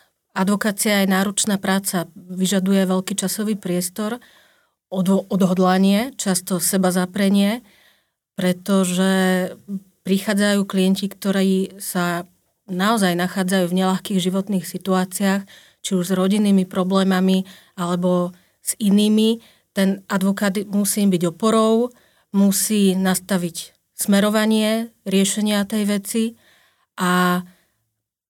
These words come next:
predovšetkým musí s tým klientom dojsť do nejakého úspešného cieľa. Takže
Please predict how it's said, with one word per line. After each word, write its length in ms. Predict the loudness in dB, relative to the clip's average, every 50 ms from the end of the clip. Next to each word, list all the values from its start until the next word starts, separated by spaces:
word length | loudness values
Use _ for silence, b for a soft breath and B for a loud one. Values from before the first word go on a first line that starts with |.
| _ _ _ _ _ _ 0
predovšetkým 880 | 0 2 2 2 2 0 -2 -4 -4 -4 -4 -2 0 0 0 0 -2 -2
musí 320 | 0 0 0 0 0 -4
s 80 | -4 -2
tým 160 | 0 0 0
klientom 480 | 2 2 2 2 2 2 2 0 0 2
dojsť 400 | 2 2 2 2 0 -2 -6 _ _
do 400 | -2 0 2 2 0 0 -4 -8 _ -4
nejakého 720 | -2 -2 -2 -2 -2 -4 -6 -4 -4 -4 -6 -6 -8 -10 _ _
úspešného 640 | -10 -10 -10 -6 -4 -4 -2 -2 0 0 0 0 -2
cieľa. 480 | -4 -4 -4 -4 -6 -6 -10 -14 _ _ _ _ _ _ _ _ _ _ _ _ _ _
Takže 640 | -4 -2 -2 0 0 2 2 2 4 2 2 0